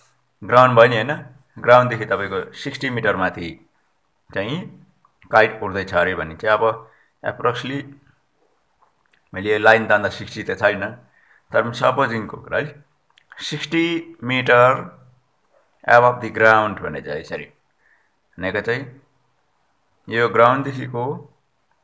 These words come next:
जहाँ माथि काइट छ त्यहाँसम्म चाहिँ बुझ्नुहुँदैछ नि है? यो चाहिँ मैले, अ, क्वेसनमा जस्तो छ त्यस्तै तपाईँले पनि त्यसरी नै गर्नुपर्छ। क्वेसन पढ्दै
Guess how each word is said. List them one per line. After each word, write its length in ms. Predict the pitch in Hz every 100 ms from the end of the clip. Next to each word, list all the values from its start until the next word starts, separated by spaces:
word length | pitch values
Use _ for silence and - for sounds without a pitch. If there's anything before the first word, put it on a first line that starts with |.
| _ _ -
जहाँ 240 | 101 135
माथि 280 | 131 123 123
काइट 400 | - 117 123 123
छ 60 | - 87 - - _ _ _ _ _
त्यहाँसम्म 420 | 123 127 123 101
चाहिँ 200 | 87 - - _ _ _ _ _ _ _ _ _ _ _ _ _ _ _ _ _ _ _ _ _ _ _
बुझ्नुहुँदैछ 420 | 107 117 120 98 110
नि 160 | 117
है? 80 | 135 185 - - - -
यो 120 | 120
चाहिँ 160 | 127 120
मैले, 200 | 120 120 123 - - _ _ _
अ, 80 | 101 107 104 - - _ _ -
क्वेसनमा 560 | 135 135 139 127 120 123 123 - -
जस्तो 180 | 113 120
छ 80 | 123 127
त्यस्तै 340 | 127 107 110 92 - _ _ _ _ -
तपाईँले 280 | 123 127 127
पनि 80 | 131
त्यसरी 300 | 123 127 131
नै 120 | 143
गर्नुपर्छ। 460 | 123 101 95 90 82 78 - _ _ _ _ -
क्वेसन 320 | 117 113 117
पढ्दै 260 | 117 113